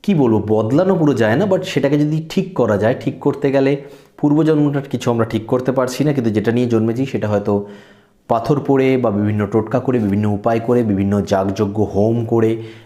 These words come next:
বিভিন্ন পূজা আর্চা করে আমরা কিছুটা বদলাতে পারি। কিন্তু পুরোপুরিভাবে যে জিনিসটা আমাদের হাতে থাকে সেটা হচ্ছে কর্ম। আমরা কর্ম করি, তার ফল কিন্তু আমরা ঠিকঠাক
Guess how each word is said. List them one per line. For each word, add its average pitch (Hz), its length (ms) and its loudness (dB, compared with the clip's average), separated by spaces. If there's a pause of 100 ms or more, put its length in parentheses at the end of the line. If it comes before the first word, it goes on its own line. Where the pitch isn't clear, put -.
বিভিন্ন 147 600 2 (100)
পূজা 110 280 2
আর্চা 107 300 -2
করে 123 340 0
আমরা 131 220 -4
কিছুটা 156 540 -2
বদলাতে 92 460 -4
পারি। 82 320 -8 (1600)
কিন্তু 160 280 0
পুরোপুরিভাবে 131 800 2
যে 117 120 2
জিনিসটা 101 400 0
আমাদের 107 240 2
হাতে 104 260 -2
থাকে 110 240 -2
সেটা 101 260 -2
হচ্ছে 104 240 -4
কর্ম। 80 480 -4 (1700)
আমরা 143 520 0
কর্ম 104 360 0
করি, 131 520 0 (280)
তার 104 200 -2
ফল 113 320 0
কিন্তু 120 300 -4
আমরা 117 160 -2
ঠিকঠাক 113 480 -6